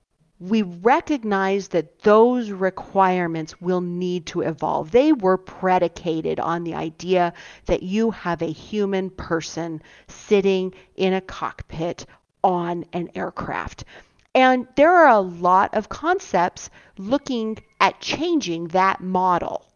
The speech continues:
And so we will, I believe, in the years ahead, reach a new,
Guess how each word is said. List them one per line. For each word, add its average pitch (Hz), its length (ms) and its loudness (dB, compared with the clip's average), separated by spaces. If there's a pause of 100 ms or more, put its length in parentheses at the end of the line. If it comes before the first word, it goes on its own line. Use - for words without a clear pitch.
(540)
And 247 200 0
so 254 800 4 (460)
we 269 200 0
will, 311 640 4
I 240 160 4
believe, 214 520 0
in 190 180 0
the 175 80 -4
years 180 480 -2
ahead, 175 580 -2 (400)
reach 202 560 -6
a 175 160 2
new, 185 680 0